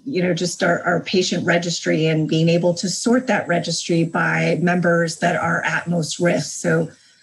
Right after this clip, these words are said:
we can sort by the highest risk members. We can sort by members that have a lot of care gaps or chronic conditions.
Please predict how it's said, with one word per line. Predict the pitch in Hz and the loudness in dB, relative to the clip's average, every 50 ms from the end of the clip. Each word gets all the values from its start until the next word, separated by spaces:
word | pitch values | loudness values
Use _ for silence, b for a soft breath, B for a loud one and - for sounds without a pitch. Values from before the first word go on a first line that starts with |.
| b - | b -6
we | 190 | -4
can | 175 - 180 175 | -2 -2 -2 -2
sort | 165 - 214 208 196 - | 0 0 2 2 2 2
by | 190 180 | 0 0
the | 170 170 | 0 0
highest | 160 185 185 190 196 185 185 - - | 0 0 2 2 2 0 0 -2 -2
risk | 190 180 - - 202 | -4 -4 0 2 2
members. | 208 220 226 208 214 214 208 208 202 196 - b b b b b b b b b | 4 4 4 4 4 2 2 2 0 -2 -6 b b b b b b b b b
We | - 202 185 185 | -2 -2 0 0
can | 185 - 220 180 175 170 170 170 165 160 170 - - - - | 0 -2 -2 0 0 2 2 2 2 0 -2 -4 -6 -10 -12
sort | - - - - 208 196 196 - 143 139 | -10 -8 -6 -2 0 0 0 0 0 0
by | 196 185 180 175 175 175 170 170 175 170 170 - - | -2 0 0 0 0 0 2 2 2 2 2 0 0
members | 190 180 180 180 180 185 185 180 180 175 - | 0 0 0 2 2 2 2 2 0 0 -2
that | 165 156 - | -2 -2 -2
have | 175 175 175 175 170 160 165 - | -2 -2 -2 -2 -2 -4 -6 -6
a | 175 | -4
lot | 165 170 165 160 156 | -4 -2 -2 -4 -4
of | 151 - | -6 -6
care | - - 220 214 214 | -2 0 2 2 2
gaps | 196 220 214 208 202 202 202 - - - - - - | 2 2 2 2 2 0 -2 -4 -6 -12 -12 -6 -4
or | 175 170 156 | -2 -2 -2
chronic | - - 190 170 170 170 165 - | -2 -2 0 0 0 0 -4 -4
conditions. | - - 160 156 180 196 202 - - 226 226 220 226 233 226 226 - - b | -4 -4 -2 0 2 0 2 2 4 4 6 6 6 6 4 2 0 -4 b